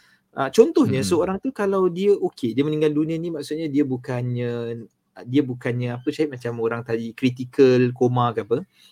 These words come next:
Speaker 1: kan? Dia sadar, maksud dia sadar, sadar, sadar, macam dalam filem, sadar tu macam, "Ah, jagalah anak aku dengan baik." Macam itu tu dia meninggal kan, boleh siap bercakap-cakap lagi.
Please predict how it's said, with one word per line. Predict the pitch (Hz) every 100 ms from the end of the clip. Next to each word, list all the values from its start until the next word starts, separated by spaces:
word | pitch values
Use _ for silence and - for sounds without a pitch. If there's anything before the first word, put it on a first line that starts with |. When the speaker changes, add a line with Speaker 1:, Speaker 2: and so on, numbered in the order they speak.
| _
Speaker 1:
kan? | - 185 - - -
Dia | 131 151 196 196 196 196 190 190 190 190 175
sadar, | - 180 147 110 110
maksud | 127 131
dia | 120
sadar, | 139 135
sadar, | 131 135 135
sadar, |
macam | 147 190
dalam | 185 190
filem, | 156 143 180
sadar | - 151 151
tu | 156
macam, | 156 - - - _
"Ah, | 156 135 131 151 180 175 175 -
jagalah | 170 156 170 160 160 165 170
anak | 156 156 147 156
aku | - 156
dengan | 151 156
baik." | 156 143
Macam | 135 147
itu | 151
tu | 165
dia | 156 135
meninggal | 139 139 135
kan, | 208
boleh | 135 143
siap | 143 -
bercakap-cakap | 131 135 - 233 127
lagi. | 127 170